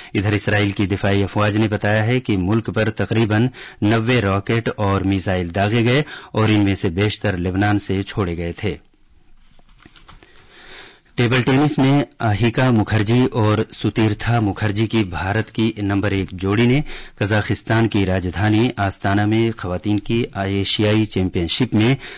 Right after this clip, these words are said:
डबल्स मुकाबले में मुल्क के लिए अव्वलीन तमगा जीतकर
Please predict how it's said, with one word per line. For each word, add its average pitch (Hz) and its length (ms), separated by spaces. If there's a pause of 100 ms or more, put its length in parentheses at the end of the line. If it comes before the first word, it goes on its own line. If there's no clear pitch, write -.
(160)
डबल्स 113 400
मुकाबले 107 520
में 117 180
मुल्क 113 400
के 101 140
लिए 101 320
अव्वलीन 107 440
तमगा 95 480
जीतकर 123 480